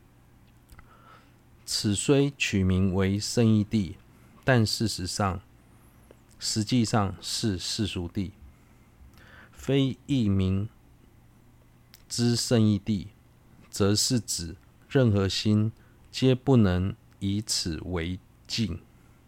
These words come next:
因此不是所知。三，这些论点所说的两种圣义，并非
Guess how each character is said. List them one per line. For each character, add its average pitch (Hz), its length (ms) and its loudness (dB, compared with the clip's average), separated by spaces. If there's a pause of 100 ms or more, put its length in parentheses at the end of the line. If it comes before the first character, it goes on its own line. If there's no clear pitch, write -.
(800)
因 127 200 4
此 87 360 -4 (260)
不 104 160 0
是 113 260 0
所 - 280 -6
知。 95 340 -6 (2500)
三， 123 580 4 (720)
这 143 200 6
些 135 200 2
论 127 300 6
点 90 420 -6
所 - 320 -2
说 - 240 -2 (120)
的 95 180 0
两 92 380 2
种 92 280 -2
圣 101 380 -2
义， 104 180 0 (1120)
并 123 220 6
非 117 340 4